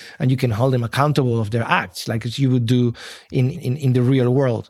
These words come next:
so to speak. But how far that's gonna go, I don't know. I do think it's gonna be very quick because, as I said, like,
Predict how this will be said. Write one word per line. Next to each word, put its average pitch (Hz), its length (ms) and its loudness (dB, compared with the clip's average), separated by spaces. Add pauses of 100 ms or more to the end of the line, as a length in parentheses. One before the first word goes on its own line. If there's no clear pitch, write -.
so - 180 -2
to 113 100 -4
speak. - 360 -4 (240)
But 123 180 2
how 147 260 2
far 160 260 2
that's 151 160 0
gonna 143 220 2
go, 160 280 2
I 151 100 2
don't 139 160 2
know. 196 320 2 (400)
I 135 140 2
do 147 160 2
think 143 180 2
it's 113 80 0
gonna 131 140 2
be 127 120 2
very 127 220 2
quick 160 340 -2 (100)
because, 117 280 -2
as 110 80 -4
I 120 80 0
said, 120 240 0
like, 113 200 -4